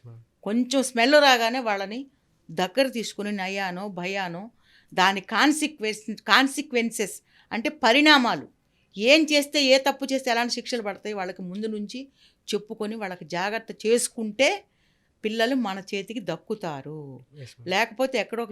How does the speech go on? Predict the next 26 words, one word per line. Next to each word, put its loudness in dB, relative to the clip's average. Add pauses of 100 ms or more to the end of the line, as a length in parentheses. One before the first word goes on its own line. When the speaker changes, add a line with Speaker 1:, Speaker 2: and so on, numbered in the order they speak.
(120)
Speaker 2:
చోట -8 (800)
ఆడపిల్లలైతే -4
బాంబులాగా 0
పేలిపోతారు. -12
పేలడం -2
అంటే -6
వాళ్ళ -2
జీవితాలు 0
పేలిపోతాయి. -12
Speaker 1:
ఎస్. -20 (240)
Speaker 2:
వాళ్ళని -8
చాలా 0
జాగ్రత్తగా -6
ట్యాకిల్ -8
చేసుకుంటూ -12
రావాలి. -6
అబ్బాయిలకి 0 (400)
వాల్యూస్ -8
నేర్పించాలి. -18
ఇది -4
చేసిన 6
నాడు 2 (500)
కొంతవరకు -6
మన -6
బిడ్డలు -8
మనకు -12